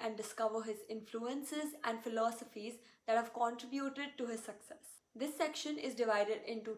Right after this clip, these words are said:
two subsections. Let us have a brief look into it. The first lesson in this section is about Tim's influences. Tim talks about who were his influences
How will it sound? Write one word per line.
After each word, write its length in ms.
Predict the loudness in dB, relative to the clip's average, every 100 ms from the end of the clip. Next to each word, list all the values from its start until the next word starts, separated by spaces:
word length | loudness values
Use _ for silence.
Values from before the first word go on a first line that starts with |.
| -8
two 140 | -6 -2
subsections. 640 | 0 -2 -6 -10 -12 -12 -14 -18 _ -2
Let 200 | 2 4
us 140 | 4
have 180 | 4 4
a 80 | 2
brief 460 | -2 -2 -2 -2
look 200 | -4 -4
into 240 | -6 -10 -12
it. 240 | -14 -18 -20 _ -10 -6
The 60 |
first 340 | 2 4 4 4
lesson 320 | 2 2 -4
in 160 | -4
this 160 | -4 0
section 380 | 0 0 -6 -6
is 160 | -6
about 340 | 6 8 8 4
Tim's 260 | -2 -2 -2
influences. 800 | -4 -2 -4 -4 -8 -14 -16 -18 _ _ -20 _ _ -2
Tim 200 | 0 6
talks 300 | 6 6 4
about 300 | 6 6 2 4
who 240 | 6 6
were 240 | 6 6
his 180 | 4 0
influences 760 | -2 -2 -4 -4 -4 -4 -4